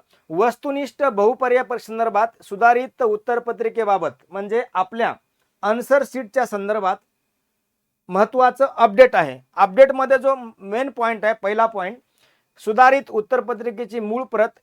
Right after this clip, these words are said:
हे दोन भागात असणार आहे. आपण पूर्वी जे एक्झाम दिले असतील तर आपल्याला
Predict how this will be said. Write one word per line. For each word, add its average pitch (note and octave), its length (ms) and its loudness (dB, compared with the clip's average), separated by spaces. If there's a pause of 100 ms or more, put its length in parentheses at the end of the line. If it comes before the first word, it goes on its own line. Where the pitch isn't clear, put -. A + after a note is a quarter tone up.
हे F3+ 120 -10
दोन A#3+ 420 2 (180)
भागात F#3 440 -2
असणार F#3 320 -4
आहे. E3 160 -6 (1600)
आपण A#3+ 260 -2
पूर्वी B3+ 380 -4 (1700)
जे G3 300 2
एक्झाम B3 340 2
दिले A#3 180 2
असतील A#3 400 -2 (260)
तर G3 60 -4
आपल्याला A#3+ 440 2